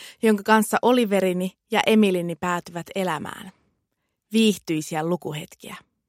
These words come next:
Marion Lennox. Erityiskiitos Alison Robertsille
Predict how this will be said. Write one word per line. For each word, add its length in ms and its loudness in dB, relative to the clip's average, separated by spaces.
Marion 600 2
Lennox. 680 -6
Erityiskiitos 1000 0
Alison 500 -2
Robertsille 720 -4